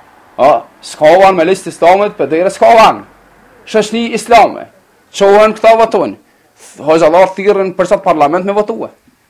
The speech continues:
Një, një rast, apo, a këtu po thot për asnjë çështje nuk do të më kanë të kënaqur, kur Allahu ka caktuar dhe pejgamberi sallallahu alajhi wasallam.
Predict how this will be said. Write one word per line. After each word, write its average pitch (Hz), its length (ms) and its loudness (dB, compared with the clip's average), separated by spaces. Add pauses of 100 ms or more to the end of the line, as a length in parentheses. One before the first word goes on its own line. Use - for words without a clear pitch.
(1300)
Një, 233 400 0
një 247 160 2
rast, 202 320 2
apo, 92 160 -14 (2000)
a 117 80 -6
këtu - 160 -4
po 214 80 -2
thot 247 160 2
për 247 160 0
asnjë 247 240 0
çështje 285 320 0
nuk 254 160 -2
do 247 140 0
të 247 80 0
më 254 80 0
kanë 247 240 0
të - 20 -16
kënaqur, 240 420 2 (140)
kur 220 160 2
Allahu 247 540 4
ka 233 100 4
caktuar 240 320 0
dhe 214 80 0
pejgamberi 208 400 2
sallallahu 156 320 0
alajhi 107 100 -10
wasallam. 90 200 -20